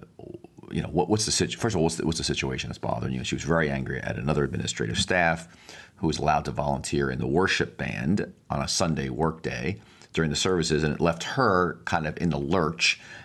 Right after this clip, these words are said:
having to do two people's jobs on Sunday. And so she, the, the solu-, this was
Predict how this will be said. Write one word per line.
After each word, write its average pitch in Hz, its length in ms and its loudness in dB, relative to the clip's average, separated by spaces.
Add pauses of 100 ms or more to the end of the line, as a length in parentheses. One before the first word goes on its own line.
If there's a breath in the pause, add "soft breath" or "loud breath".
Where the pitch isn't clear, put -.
having 82 280 -2
to 78 60 -4
do 78 280 2 (600)
two - 120 4
people's 90 320 -2
jobs - 540 -4 (100)
on - 240 -2
Sunday. 67 520 -2
And 67 160 -4 (280 loud breath)
so 82 380 2
she, - 380 0 (200)
the, 57 180 -6
the - 100 -4
solu-, 95 360 2
this 87 200 -2
was 80 160 -2